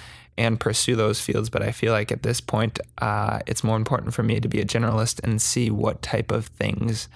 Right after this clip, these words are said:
are working and playing, and then pursue those types of photography. Because I live in a small market, uh, it's a little bit harder to define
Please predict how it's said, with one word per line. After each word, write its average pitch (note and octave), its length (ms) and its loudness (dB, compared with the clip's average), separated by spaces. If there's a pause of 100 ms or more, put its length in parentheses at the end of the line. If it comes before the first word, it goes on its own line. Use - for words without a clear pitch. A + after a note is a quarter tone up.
(440)
are A2 200 2
working G#2+ 500 0
and G#2+ 520 0
playing, A#2 560 0 (540)
and G#2 580 2
then A2 260 0
pursue A2+ 520 0
those A2 360 0
types - 260 -4
of A2 80 -2
photography. - 540 -4
Because A#2 300 -2
I A#2+ 60 2
live A2+ 180 2
in A2+ 80 2
a A2+ 60 0
small A#2 260 2
market, - 480 0 (400)
uh, G2+ 420 0 (240)
it's A2+ 160 0
a G#2+ 100 0
little A2 220 2
bit - 320 -2 (100)
harder - 460 0
to - 160 -2
define A2 880 -2